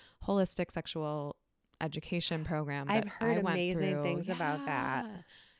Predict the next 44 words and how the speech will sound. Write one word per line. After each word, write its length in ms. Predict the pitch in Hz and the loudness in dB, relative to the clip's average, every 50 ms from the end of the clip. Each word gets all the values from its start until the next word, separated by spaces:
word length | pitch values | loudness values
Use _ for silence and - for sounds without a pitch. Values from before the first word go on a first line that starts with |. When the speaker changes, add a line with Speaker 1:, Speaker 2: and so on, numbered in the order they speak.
| _ - | _ 0
Speaker 1:
Yeah, 180 | 185 170 - | 0 0 0
so 160 | - - - | -2 0 2
I 140 | - 185 202 208 | 4 6 6 6
was 180 | 214 214 180 | 4 2 2
a 60 | 196 | 2
U 160 | 180 170 160 151 | 2 2 2 2
U 240 | 147 143 143 143 | 0 0 -2 -4
gr-, 140 | 139 - 151 - | -4 -4 -4 -4
a 100 | - 156 | -2 -2
Unitarian 460 | 156 156 151 147 151 - 156 151 147 | -2 -2 -2 -4 -6 -6 -6 -6 -4
Universalist 440 | 143 143 143 143 147 - - 147 - | -4 -4 -4 -4 -6 -6 -8 -8 -8
growing 220 | - 139 143 - | -6 -6 -4 -2
up, 260 | - 220 226 220 - - | 0 2 2 2 0 0
and 100 | 170 170 | -2 -2
so 220 | - - 156 151 147 - | 0 0 0 2 0 0
I 120 | 151 151 143 - - - - - - - | 0 -2 -2 -4 -6 -12 -20 -18 -10 -8
was 140 | - - - | -8 -6 -6
a 40 | - | -4
part 180 | - - 202 202 | 0 2 4 4
of 60 | 185 | 4
the 60 | 185 | 2
class 320 | - - 202 180 185 - - | 2 2 2 2 2 0 -2
in 100 | 170 - | -2 0
seventh 300 | - 170 160 160 156 - | 0 0 0 -2 -2 -2
grade, 480 | - 160 156 151 147 147 147 147 160 - - - - - - - - | -2 -2 0 0 -2 -2 -4 -4 -6 -10 -14 -18 -20 -20 -20 -12 -6
and 100 | - 156 | -4 -4
it's 120 | 156 - | -4 -2
a 60 | 151 156 | -2 -2
year-long 480 | 147 147 156 160 175 180 196 220 233 | 0 0 2 2 2 2 2 2 0
course, 640 | - - - 151 147 143 147 170 - - - - - | -2 -2 -2 0 0 0 0 -2 -4 -8 -10 -10 -8
you 80 | - 170 | -6 -4
know, 260 | 156 147 143 143 147 | -4 -2 -2 -4 -4
and 240 | 156 156 156 - 175 | -4 -6 -6 -8 -6
they 100 | - 156 | -6 -6
talk 300 | 156 - 156 147 147 - - | -6 -4 -6 -8 -8 -8 -10
about 320 | - 151 151 139 135 - - | -8 -6 -4 -4 -4 -4 -4
relationships 1120 | 160 170 185 196 185 - - 175 165 - 175 165 165 160 - - - - - - - - - - - - - - - _ _ - | -2 -2 0 0 -2 -2 -4 -4 -4 -2 -2 -2 -2 -2 -4 -6 -10 -10 -10 -12 -14 -18 -20 -20 -20 -20 -20 -20 -20 _ _ -8
and 160 | 147 143 143 | -8 -6 -6
sexuality 800 | - - - - - 185 190 196 185 180 170 180 180 170 165 165 | -6 -8 -6 -2 0 2 2 4 2 2 2 2 0 0 0 0
in 100 | 160 151 | -2 -2
this 180 | 151 156 - | -4 -6 -4
really 220 | 165 151 151 151 151 | -4 -2 -2 -2 -2
holistic 600 | 151 - - - 147 147 - - - 143 143 - | -4 -4 -6 -6 -6 -6 -6 -6 -8 -8 -8 -4
way. 640 | - 190 190 185 185 180 180 180 175 175 175 175 180 | -2 0 2 2 2 2 0 0 0 -2 -4 -4 -6